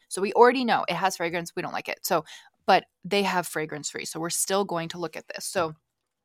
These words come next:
this is the next thing that I do. Um, I'm actually going to pull up this app called, um, the Yucca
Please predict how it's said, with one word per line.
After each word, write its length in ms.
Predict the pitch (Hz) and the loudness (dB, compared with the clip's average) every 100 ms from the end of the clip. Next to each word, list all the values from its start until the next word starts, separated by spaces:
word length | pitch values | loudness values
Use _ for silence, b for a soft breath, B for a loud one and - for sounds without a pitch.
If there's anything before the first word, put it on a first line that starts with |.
| _ _ | _ _
this 220 | 208 202 - | -8 -6 -4
is 140 | 208 | -2
the 100 | 247 | -2
next 240 | 277 311 - | -2 -2 -6
thing 160 | 165 | -4
that 120 | 139 | -2
I 120 | 98 92 | -2 -2
do. 220 | 78 - B B B B | -8 -12 B B B B
Um, 400 | 214 196 185 156 | 4 4 4 0
I'm 180 | 185 185 - | -4 -2 0
actually 420 | 165 - 226 226 | 0 -2 -6 -6
going 320 | 180 175 185 - | -4 -6 -6 -8
to 220 | 175 156 | -8 -8
pull 380 | 156 - 175 180 | -10 -8 -6 -4
up 240 | - 156 _ - | -2 -4 _ -18
this 320 | 160 143 - - | -10 -8 -8 -6
app 320 | 147 151 - | -4 -4 -6
called, 420 | - 156 143 151 - | -10 -6 -6 -8 -8
um, 300 | 175 147 117 _ - 165 | -6 -6 -10 _ -16 -6
the 100 | 170 | -6
Yucca 680 | 156 165 147 185 196 208 | -6 -10 -8 -4 -4 -6